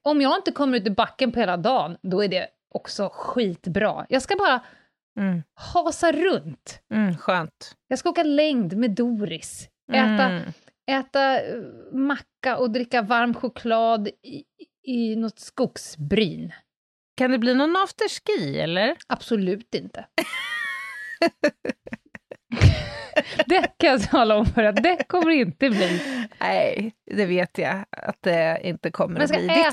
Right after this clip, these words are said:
Speaker 2: fall.
Speaker 1: gott, dricka gott, sova till jag vaknar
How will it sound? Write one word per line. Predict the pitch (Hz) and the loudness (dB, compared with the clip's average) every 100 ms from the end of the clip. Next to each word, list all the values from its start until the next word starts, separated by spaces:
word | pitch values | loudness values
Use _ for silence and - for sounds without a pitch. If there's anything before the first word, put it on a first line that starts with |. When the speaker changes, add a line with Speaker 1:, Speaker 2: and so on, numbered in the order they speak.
| - | 2
Speaker 2:
fall. | 285 | 2
Speaker 1:
gott, | 254 254 269 - - | 4 2 2 -4 -12
dricka | 202 269 285 - - 233 | -6 -2 -2 -2 -2 0
gott, | 220 208 208 208 - _ _ _ _ | 2 2 0 -2 -12 _ _ _ _
sova | - - 311 285 247 233 233 | -20 -8 -2 0 0 0 -2
till | 254 | -2
jag | 233 | -2
vaknar | 220 233 190 - 214 202 196 196 | 0 0 0 -2 -4 -2 0 -2